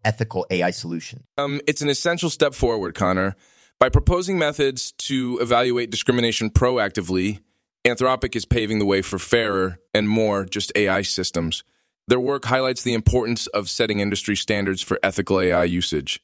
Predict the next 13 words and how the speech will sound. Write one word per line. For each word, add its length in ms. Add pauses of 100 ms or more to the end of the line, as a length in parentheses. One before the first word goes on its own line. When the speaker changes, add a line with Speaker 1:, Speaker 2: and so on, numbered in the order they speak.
(140)
Speaker 1:
It's 180
good 160
for 100
business, 400
too. 140
Companies 480
need 260
to 120
trust 400
that 160
the 100
A 160
I 300